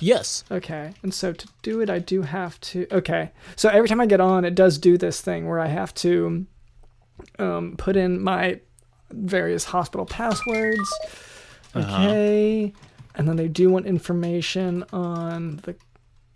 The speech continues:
Speaker 2: government, which I guess I, no, okay, I guess I did go, I went and obtained
Speaker 3: Have
Speaker 2: that.
Speaker 3: you, have you ever received a message on this site?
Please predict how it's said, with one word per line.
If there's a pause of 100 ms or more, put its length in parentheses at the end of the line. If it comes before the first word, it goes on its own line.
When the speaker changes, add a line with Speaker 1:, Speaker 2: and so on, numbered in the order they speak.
(140)
Speaker 2:
government,
which
I
guess
I, (420)
no,
okay,
I
guess
I
did
go, (240)
I
went
and
obtained
Speaker 3:
Have
Speaker 2:
that.
Speaker 3:
you,
have
you
ever
received
a
message
on
this
site?